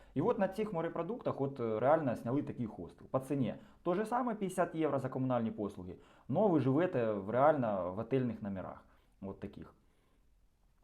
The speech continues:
Так що жінки до п'ятдесяти п'яти років, е, хто хоче жити в, в таких умовах,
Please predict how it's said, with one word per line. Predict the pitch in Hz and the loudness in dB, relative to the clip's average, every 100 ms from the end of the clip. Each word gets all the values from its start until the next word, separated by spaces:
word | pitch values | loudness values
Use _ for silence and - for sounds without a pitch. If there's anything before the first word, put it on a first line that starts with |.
| _ - | _ -4
Так | 113 - | -4 -4
що | 120 120 110 101 92 92 | -2 0 0 -2 -4 -6
жінки | 107 117 123 | -6 -6 -4
до | 120 113 | -4 -4
п'ятдесяти | 110 117 107 113 | -6 -6 -8 -8
п'яти | 113 113 127 | -12 -8 -6
років, | 175 196 160 - - - _ _ _ _ - | -4 -4 -8 -12 -18 -20 _ _ _ _ -10
е, | 107 107 101 98 - | -6 -4 -4 -6 -6
хто | 131 | -4
хоче | 131 131 - 110 98 101 | -2 -2 -4 -4 -4 -4
жити | 120 135 107 | -2 -2 -4
в, | 92 - - - _ | -8 -14 -20 -20 _
в | - | -10
таких | 123 131 135 | -6 -6 -4
умовах, | 120 120 131 143 170 - | -4 0 0 -2 -4 -10